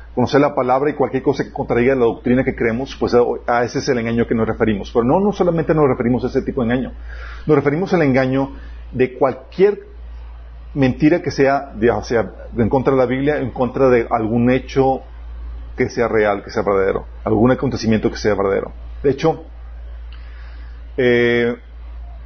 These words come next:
¿se acuerdan del acontecimiento con, este,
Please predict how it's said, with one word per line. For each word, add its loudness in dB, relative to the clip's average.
¿se -2
acuerdan 2
del 6
acontecimiento 2
con, 0
este, 2